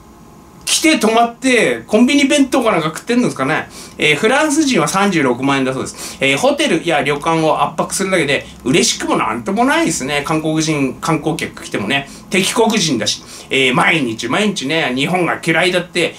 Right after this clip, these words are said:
言ってんのになんで来んなよって。ノージャパンはどうしたんだよ。えー、来んなよって、あの、えー、な、退去してさ、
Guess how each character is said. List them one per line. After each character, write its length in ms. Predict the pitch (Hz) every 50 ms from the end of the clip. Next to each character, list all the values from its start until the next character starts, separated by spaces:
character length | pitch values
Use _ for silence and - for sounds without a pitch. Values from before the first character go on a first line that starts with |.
| - -
言 120 | - 131 131
っ 20 |
て 120 | - 190 196
ん 60 | 208
の 80 | 196
に 100 | 170 131
な 220 | 110 90 92 87 82
ん 80 | 82
で 100 | 82 -
来 220 | 123 - 269 330 359
ん 40 | 381
な 80 | 359
よ 120 | 175 135 -
っ 80 | -
て。 120 | - - - - - - - -
ノ 160 | 113 123 131
ー 80 | 143 151
ジ 120 | 160 214
ャ 60 | 214
パ 180 | 214 311 311 311
ン 40 | 262
は 100 | - -
ど 180 | - - -
う 80 | 120 120
し 140 | - - -
た 120 | 349 339
ん 100 | 339 311
だ 80 | 127 107
よ。 60 | - - - - - -
え 40 | -
ー、 240 | 117 110 101 95 - - - -
来 360 | - - 320 330 339 359 392
ん 20 |
な 140 | 381 359 294 135
よ 60 | 127
っ 20 |
て、 240 | - - 101 95 95
あ 40 | 90
の、 100 | 85 - - - - - -
え 560 | 101 117 123 127 123 123 120 120 120 120 120
ー、 20 | 117 117 117
な、 120 | 117 117 113
退 320 | 117 - 160 156 139 127
去 140 | - - 98
し 100 | - -
て 100 | - 98
さ、 400 | - - 165 156 156 156 160 160